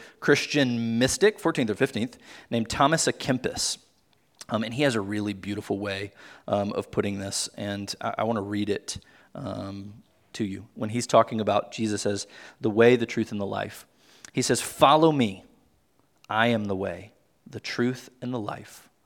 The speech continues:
Without the way, there is no going. Without the truth,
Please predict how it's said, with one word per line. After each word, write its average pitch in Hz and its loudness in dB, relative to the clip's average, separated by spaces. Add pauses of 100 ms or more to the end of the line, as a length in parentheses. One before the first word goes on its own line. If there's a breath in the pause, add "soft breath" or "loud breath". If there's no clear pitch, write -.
(480 soft breath)
Without 127 2
the 160 4
way, 127 6 (680)
there 123 0
is 127 0
no 135 4
going. 101 -2 (960 soft breath)
Without 117 4
the 117 -4
truth, - 0